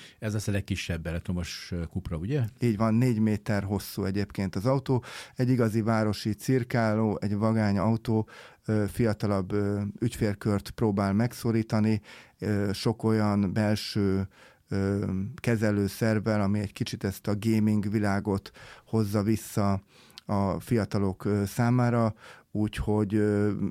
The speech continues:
Speaker 2: itt azért el fog válni valamelyest a célcsoport a jelenlegi,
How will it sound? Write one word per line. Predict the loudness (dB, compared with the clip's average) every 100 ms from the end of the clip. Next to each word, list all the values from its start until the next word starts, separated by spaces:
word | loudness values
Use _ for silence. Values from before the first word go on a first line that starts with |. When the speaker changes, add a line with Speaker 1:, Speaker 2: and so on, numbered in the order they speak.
| -4 -6
Speaker 2:
itt | -6 -2 -2 -2
azért | 0 2
el | 0
fog | -2 -2
válni | 0 2
valamelyest | 2 2 2 2 2 0 -2 -2
a | -2 -2
célcsoport | 0 -2 0 -4 -2 -4 -2
a | -2
jelenlegi, | 2 2 2 0 -2 -2 -4